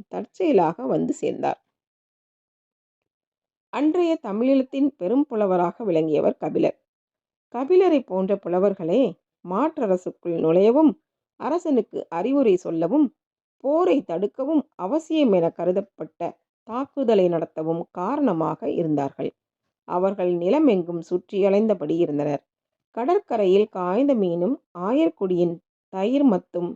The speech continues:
இவர்களின் பாடலில் சுவையை கூட்டின. பாலை நிலத்தின் ஊன் சோறும் குறிஞ்சி நிலத்தின் புளித்த கல்லும்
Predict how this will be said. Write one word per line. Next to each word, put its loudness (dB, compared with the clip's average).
இவர்களின் -2
பாடலில் 0
சுவையை 4
கூட்டின. -8
பாலை 2
நிலத்தின் 2
ஊன் 6
சோறும் 0
குறிஞ்சி 4
நிலத்தின் 2
புளித்த -4
கல்லும் 2